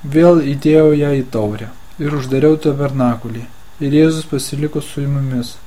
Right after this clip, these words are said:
Stengiausi tris dienas atlikti adoraciją, kad atsilyginčiau. Vieną kartą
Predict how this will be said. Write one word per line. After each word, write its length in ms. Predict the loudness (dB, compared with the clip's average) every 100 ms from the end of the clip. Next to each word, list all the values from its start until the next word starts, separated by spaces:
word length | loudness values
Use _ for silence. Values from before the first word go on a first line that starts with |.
| -16 -16 -16 -16 -18 -18 -18 -16 -6
Stengiausi 560 | 0 2 2 -2 -4
tris 320 | -4 0 0
dienas 400 | 0 0 -2 -4
atlikti 400 | -8 -6 -6 -4
adoraciją, 580 | -2 0 2 2 0 -2
kad 220 | -2 -6 -6
atsilyginčiau. 800 | -12 -6 -4 -4 -2 -4 -6 -10 -12 -14 -16 -18 -16 -18 -18 -18 -18 -16 -2
Vieną 260 | 4 4 4
kartą 380 | 2 0 0